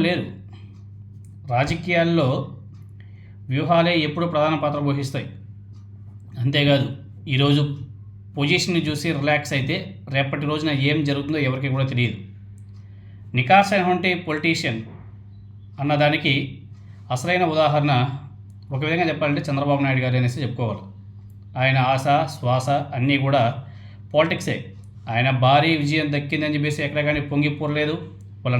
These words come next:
నాయకులు పొంగిపోతున్నారే తప్ప ఆయన ఎక్కడ కానీ పొంగిపోలే.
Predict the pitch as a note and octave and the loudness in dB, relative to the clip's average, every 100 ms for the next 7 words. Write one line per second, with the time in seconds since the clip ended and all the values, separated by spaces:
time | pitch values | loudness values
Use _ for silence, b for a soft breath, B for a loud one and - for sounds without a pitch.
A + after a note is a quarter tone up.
0 | C3+ E3 F#3 E3+ E3+ E3 E3 E3 D#3+ D#3 | 6 6 4 0 2 2 2 0 0 0
1 | C#3+ C3+ C3+ - B B B - B2+ C#3+ | 0 2 2 -2 B B B -2 2 4
2 | D3 E3+ E3+ E3+ E3+ E3+ E3 D#3+ | 4 2 2 2 2 2 2 2